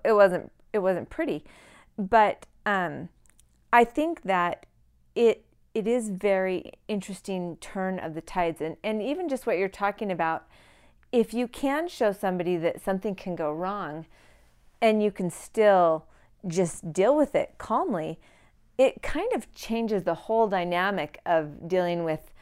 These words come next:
disappointment, accidents, problems, y-, you know, and so, and so we really could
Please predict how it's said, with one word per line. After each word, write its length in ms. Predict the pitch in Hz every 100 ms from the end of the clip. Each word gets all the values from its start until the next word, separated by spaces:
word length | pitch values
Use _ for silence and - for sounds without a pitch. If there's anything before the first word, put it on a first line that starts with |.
| - _ _ _ _ -
disappointment, 720 | 175 - - 381 359 339 - _ _ _ _ _ _ _ _ _ _ _ _ -
accidents, 640 | 247 285 - 254 254 - - _
problems, 680 | 247 240 247 240 240 233 - _ _ _
y-, 140 | 165 -
you 140 | 247 254
know, 180 | 220 196
and 120 | 190
so, 280 | 233 185 - _ -
and 180 | 220
so 160 | 202 214
we 240 | 185 214
really 400 | 208 214 294 269
could 520 | 185 - 233 202 165